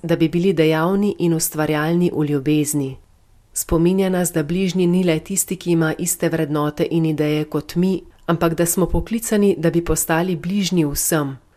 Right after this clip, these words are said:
Dobri Samarijani ranjenega, ubogega in trpečega človeštva, ki leži po cestah sveta in ki ga Bog želi s sočutjem ponovno dvigniti. Sveti Duh,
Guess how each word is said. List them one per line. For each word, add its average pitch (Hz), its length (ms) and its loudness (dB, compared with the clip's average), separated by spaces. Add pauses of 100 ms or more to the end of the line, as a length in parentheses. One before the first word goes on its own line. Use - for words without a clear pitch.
(140)
Dobri 165 360 0
Samarijani 160 840 0
ranjenega, 160 760 -2 (200)
ubogega 185 720 2 (120)
in 175 140 0
trpečega 165 640 0
človeštva, 170 680 0
ki 175 160 -4
leži 160 260 0
po 175 140 0
cestah 165 520 -2
sveta 165 580 -2 (220)
in 165 140 -2
ki 165 140 -6
ga 160 140 0
Bog 175 260 2
želi 175 280 0
s - 140 -2
sočutjem 196 580 -2
ponovno 180 500 2
dvigniti. 147 760 -4 (640)
Sveti 156 400 -2
Duh, 185 360 -4